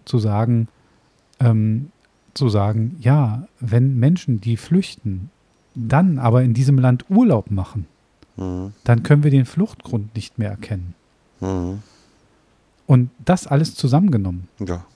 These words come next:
Speaker 1: Jetzt weiche ich mal ein bisschen von der Wohnungsfrage ab, aber, aber dann, es kommt, trotzdem gehört's da mit rein. Ähm, dann, dann ist Versprechung und Haltbarkeit zweierlei
Speaker 2: Mhm.
Speaker 1: und dann hat wieder mal eine Politik und sich dann zu wundern,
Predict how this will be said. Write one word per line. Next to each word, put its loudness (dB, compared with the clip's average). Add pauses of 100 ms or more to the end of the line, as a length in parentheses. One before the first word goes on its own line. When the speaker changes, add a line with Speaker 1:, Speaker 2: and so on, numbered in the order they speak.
(180)
Speaker 1:
Jetzt -4
weiche 6
ich 0
mal 6
ein 0
bisschen 0
von 0
der 0
Wohnungsfrage 0
ab, -8
aber, -2
aber 2
dann, -2
es -6
kommt, -4
trotzdem -2
gehört's 0
da -2
mit -6
rein. -4 (400)
Ähm, 0 (1080)
dann, 0
dann -2
ist -2
Versprechung -2 (960)
und 2 (560)
Haltbarkeit -2
zweierlei 0
Speaker 2:
Mhm. -6
Speaker 1:
und 2
dann 0
hat -6
wieder 0
mal 2
eine 0
Politik -2
und 0
sich -2
dann 0
zu -2
wundern, 0